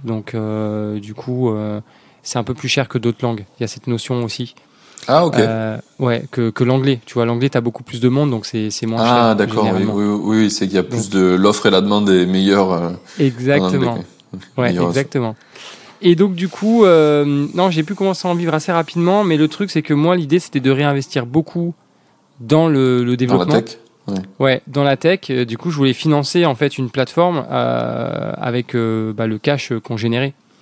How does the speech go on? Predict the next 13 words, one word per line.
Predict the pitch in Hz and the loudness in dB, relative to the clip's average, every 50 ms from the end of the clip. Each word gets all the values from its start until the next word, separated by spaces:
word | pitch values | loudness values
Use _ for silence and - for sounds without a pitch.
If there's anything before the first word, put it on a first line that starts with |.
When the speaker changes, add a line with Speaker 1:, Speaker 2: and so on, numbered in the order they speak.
| _ _ _ _ - | _ _ _ _ -10
Speaker 1:
Donc, | - 120 120 110 - 127 | -6 -6 -6 -4 -4 -2
euh, | 120 117 113 110 110 110 110 _ - _ _ _ _ - | -2 -2 0 -2 -2 -4 -6 _ -18 _ _ _ _ -8
forcément, | - - - - 139 143 151 139 | -8 -4 -2 0 2 2 2 0
je | - | 0
pouvais | - 127 117 | -2 -4 -2
pas | - 143 143 | 0 0 -2
faire | 139 - - 151 127 | -2 -2 -4 -4 -2
ça | - - 160 160 165 160 | -2 0 0 2 2 0
et | - | -2
puis | - 131 | -4 -6
me | 117 107 | -8 -6
payer, | - 117 113 117 131 139 139 131 | -6 -6 -4 -2 0 0 0 0
euh, | 120 113 113 110 | 0 0 -2 -4